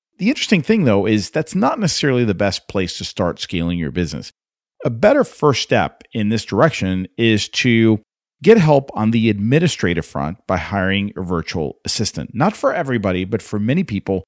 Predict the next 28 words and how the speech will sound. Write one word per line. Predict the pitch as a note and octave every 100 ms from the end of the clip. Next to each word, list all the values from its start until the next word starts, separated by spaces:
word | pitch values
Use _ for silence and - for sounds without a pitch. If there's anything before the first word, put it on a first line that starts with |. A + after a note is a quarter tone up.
| _ _
this | - B2
is | B2+ A2+
a |
better | F2 - G#2 A2
way | G2 F#2+ F#2 F2+ -
to | - G2 F2+ -
start | - F#2+ F2+ - _
down | - F2 E2+
that | F2+ E2+
path. | - G#2+ A#1+ - _ _ _ _
Virtual | D3 G3+ C4
assistants | A3+ - B2+ - C3 - -
or | - C3+ G#2+
V | C#3 C#3+
As | A2+ G2+ G2 F#2+ - - _
can | - C3+ B2 A#2+ A#2 A2
provide | - A#2+ A#2 C3 C3+ D3+ D3 - _ _ _ _
more | B2+ C#3 D#3 E3+
than | C3+
just | B2 A#2+
administrative | G#2+ G#2+ - G2+ F#2+
support. | - E2+ F#2+ G1+ G1+ _ _ _ _
And, | A#2 A2+
and | C3+
I | C#3
wanna | E3+ E3+
mention | B2+ C3+ G3+ A#3+ G2+
that, | F#2 F#2+ A2